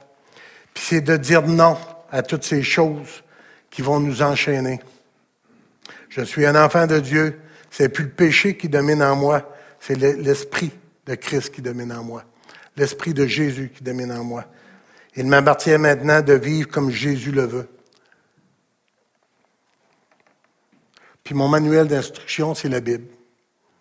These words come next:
S'il y a des fois, on ne sait pas, s'il y a des fois, vous vous demandez comment, que, si on doit ci, on doit ça, ouvrez votre Bible. Tout est dedans.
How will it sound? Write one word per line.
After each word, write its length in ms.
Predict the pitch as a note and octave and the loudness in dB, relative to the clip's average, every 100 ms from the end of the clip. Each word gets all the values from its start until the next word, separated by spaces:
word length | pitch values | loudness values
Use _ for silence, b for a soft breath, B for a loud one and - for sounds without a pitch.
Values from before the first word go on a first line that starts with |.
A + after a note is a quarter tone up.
| b b b | b b b
S'il 140 | - A3 | 2 4
y 20 | |
a 20 | |
des 120 | G#3 | 4
fois, 180 | - F#3 | 2 2
on 20 | |
ne 60 | E3 | 0
sait 140 | - | -2
pas, 300 | C#3 D#3 D3 B B B | -2 -2 -4 B B B
s'il 100 | - | -2
y 40 | D#3 | 0
a 40 | |
des 140 | D3+ C#3+ | 2 0
fois, 200 | - D#3+ | 0 0
vous 200 | D3 D3 | 2 2
vous 20 | |
demandez 380 | D3 C#3 C#3+ D#3 | 2 2 2 0
comment, 320 | C#3+ C3+ C#3 | 0 0 0
que, 180 | C#3+ B2+ | -2 -2
si 140 | - | -4
on 100 | C#3 | -4
doit 240 | B2+ C3 | -2 -4
ci, 300 | B2+ - D3 | -4 -8 -6
on 80 | C#3+ | -6
doit 240 | B2+ B2 A2+ | -4 -6 -6
ça, 200 | C#3+ C3+ b b b b | -10 -18 b b b b
ouvrez 280 | C3 A#2+ C3+ | -12 -2 -2
votre 180 | B2+ A2+ | -2 -6
Bible. 200 | A#2 A2+ _ _ _ _ _ _ _ _ _ _ - | -12 -12 _ _ _ _ _ _ _ _ _ _ -12
Tout 180 | C#3+ | -8
est 60 | C#3+ | -6
dedans. 260 | A#2+ A2+ | -6 -10